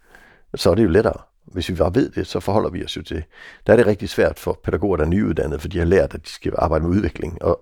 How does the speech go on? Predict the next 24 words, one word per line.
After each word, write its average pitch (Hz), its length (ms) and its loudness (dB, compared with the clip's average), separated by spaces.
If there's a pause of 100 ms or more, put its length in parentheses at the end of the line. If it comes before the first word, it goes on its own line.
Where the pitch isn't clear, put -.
(120)
når 85 120 0
de 85 100 -6
kommer, 92 220 2
og 71 60 2
han 87 100 0
er - 40 -4
femogtredive, 90 500 -2
og 92 80 -4
de 92 40 -14
siger, 87 300 -2
"Hvordan 104 220 2
skal 101 140 0
han 95 80 4
udvikle 101 240 -4
sig?" - 80 -12
Så - 140 -12
siger 85 100 0
jeg, 87 80 2 (380)
"Det 95 80 0
må 120 60 4
du 117 60 0
spørge 110 220 -2
ham 90 140 -4
om." 85 100 -6